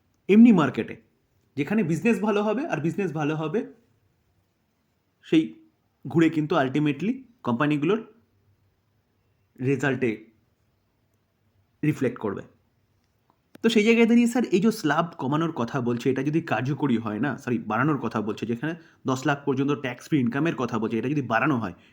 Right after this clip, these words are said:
এটা কিন্তু ব্যাপকভাবে মার্কেটকে বুস্ট করবে। দেখুন, দেখুন এই আর্টিকেল দেখলে দেখা যাবে যে কি making annual income up to দশ লাখ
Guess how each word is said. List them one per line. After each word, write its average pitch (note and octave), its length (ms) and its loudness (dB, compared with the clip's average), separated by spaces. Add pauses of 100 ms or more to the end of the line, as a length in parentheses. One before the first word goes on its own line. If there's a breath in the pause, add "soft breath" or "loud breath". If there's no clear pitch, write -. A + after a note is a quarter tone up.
(140 soft breath)
এটা B2 140 -8
কিন্তু C3+ 420 -4 (120)
ব্যাপকভাবে A#2+ 560 -2
মার্কেটকে A2+ 580 -2 (460 soft breath)
বুস্ট C3+ 260 0
করবে। - 280 -2 (800)
দেখুন, A#3+ 220 8
দেখুন C#4 320 6 (100)
এই A#3 180 8
আর্টিকেল A3 280 6
দেখলে A#3 220 6
দেখা E3 200 4
যাবে A#2 320 2 (760)
যে A#3 140 0
কি - 320 -8
making A3+ 420 4
annual G3+ 300 6
income D#3+ 320 4
up C#3 280 -2
to G#3 60 2 (180)
দশ C#3+ 260 0
লাখ A#2 400 0